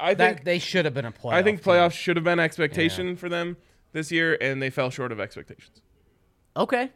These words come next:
Speaker 3: okay. I, I think, I
Speaker 1: But
Speaker 3: think
Speaker 1: that's
Speaker 3: he had
Speaker 1: 'cause
Speaker 3: a,
Speaker 1: they're the Chargers.
Speaker 3: I think he had a good first season. Not a great, but a good first season. I think he showed me enough where, man, that's a guy that I want as my head coach.
Speaker 1: I like a lot about him,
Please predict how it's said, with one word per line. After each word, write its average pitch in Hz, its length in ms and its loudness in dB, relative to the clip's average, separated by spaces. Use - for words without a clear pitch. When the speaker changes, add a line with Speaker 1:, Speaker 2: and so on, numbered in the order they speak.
Speaker 3:
okay. 214 400 -4
I, 175 240 4
I 190 180 2
think, 208 320 -2
I 175 100 2
Speaker 1:
But 175 60 -2
Speaker 3:
think 208 80 0
Speaker 1:
that's 165 100 0
Speaker 3:
he 180 60 2
had 170 80 4
Speaker 1:
'cause 165 60 0
Speaker 3:
a, - 20 0
Speaker 1:
they're 143 120 0
the 131 80 -6
Chargers. - 340 -8
Speaker 3:
I 180 120 2
think 190 180 -4
he 180 60 -6
had 170 160 2
a 156 40 -4
good 147 340 -6
first 151 340 -10
season. 143 440 -4
Not 208 140 0
a 233 40 0
great, 143 320 -2
but 170 80 -2
a 175 40 -6
good 147 200 -2
first 151 220 -6
season. 156 240 -4
I 156 100 0
think 165 160 -4
he 156 100 -4
showed 143 280 -2
me 135 120 -4
enough 127 380 -2
where, 123 100 -4
man, 123 440 -2
that's 139 240 -4
a 147 40 -6
guy 123 220 0
that 117 120 -6
I 117 120 -2
want 110 180 -10
as 110 120 -16
my 107 120 -10
head 107 220 -14
coach. - 240 -14
Speaker 1:
I 165 140 2
like 175 320 2
a 214 60 4
lot 147 300 2
about 120 320 0
him, - 160 -18